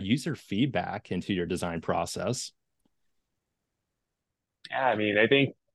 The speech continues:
Speaker 2: in any company I've been in, it's been slightly different depending on
Speaker 1: Mm-hmm.
Speaker 2: the situation. When I started at Headspace, we used to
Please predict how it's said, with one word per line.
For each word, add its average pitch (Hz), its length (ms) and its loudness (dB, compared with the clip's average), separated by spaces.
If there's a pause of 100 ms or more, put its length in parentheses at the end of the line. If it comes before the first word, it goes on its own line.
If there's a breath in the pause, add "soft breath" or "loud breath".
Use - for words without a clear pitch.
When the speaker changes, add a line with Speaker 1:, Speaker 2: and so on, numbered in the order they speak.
(320)
Speaker 2:
in 156 160 4
any 160 220 8
company 139 440 2
I've 117 140 2
been 107 180 2
in, 117 180 2
it's 110 200 -4
been 101 480 -2
slightly 117 420 6
different 98 460 0
depending 95 420 -2
on 92 200 2
Speaker 1:
Mm-hmm. 87 380 -6
Speaker 2:
the 110 80 -6
situation. 101 840 4
When 101 160 4
I 98 60 4
started 104 420 4
at 92 160 4
Headspace, 95 540 0
we 92 80 -2
used 92 200 -4
to 95 180 2